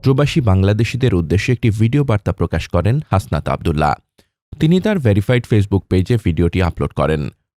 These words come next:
ভিডিও বার্তার শুরুতেই তিনি বলেন, "ভিডিওটি তৈরি করা হয়েছে প্রবাসী রেমিটেন্স যোদ্ধাদের জন্য। ব্যক্তিগতভাবে প্রবাসীদের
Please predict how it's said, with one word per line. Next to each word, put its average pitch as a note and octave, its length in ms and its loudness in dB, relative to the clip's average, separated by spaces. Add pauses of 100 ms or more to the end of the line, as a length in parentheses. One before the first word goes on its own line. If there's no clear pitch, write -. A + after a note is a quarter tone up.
ভিডিও D#3+ 340 2
বার্তার G2+ 400 0
শুরুতেই F2+ 480 0
তিনি D#2+ 220 -2
বলেন, E2 400 0 (500)
"ভিডিওটি F#3 380 2
তৈরি G#2 260 2
করা A#2 220 0
হয়েছে G#2+ 380 0
প্রবাসী G2 440 0
রেমিটেন্স B2 480 0
যোদ্ধাদের D#2 480 -2
জন্য। D#2 340 -2 (260)
ব্যক্তিগতভাবে A#2+ 800 0 (360)
প্রবাসীদের D#3 480 0